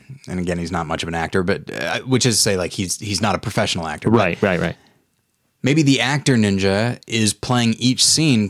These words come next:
Speaker 1: to the fullest, which is, which
Speaker 2: Yeah.
Speaker 1: I appreciate. But you also have to recognize that, okay, well, this is a guy who's going to regret his actions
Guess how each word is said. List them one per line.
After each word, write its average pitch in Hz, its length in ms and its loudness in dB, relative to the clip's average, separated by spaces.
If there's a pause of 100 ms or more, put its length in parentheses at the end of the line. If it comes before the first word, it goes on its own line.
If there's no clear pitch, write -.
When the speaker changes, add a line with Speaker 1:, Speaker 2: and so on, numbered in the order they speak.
(100)
Speaker 1:
to 143 220 4
the 160 120 0
fullest, 180 560 2
which 104 200 2
is, 107 220 2
which 104 200 2
Speaker 2:
Yeah. 113 80 2
Speaker 1:
I 110 40 2
appreciate. 104 540 0 (340)
But 120 160 2
you 127 160 6
also 139 220 4
have 101 100 0
to 117 80 0
recognize 107 560 2
that, 98 160 -2
okay, 113 240 0
well, 95 400 0 (320)
this 123 180 2
is 120 60 2
a 110 60 2
guy 104 220 0
who's 98 160 0
going 104 200 2
to 104 140 0
regret 95 380 2
his 95 180 -2
actions 90 640 -4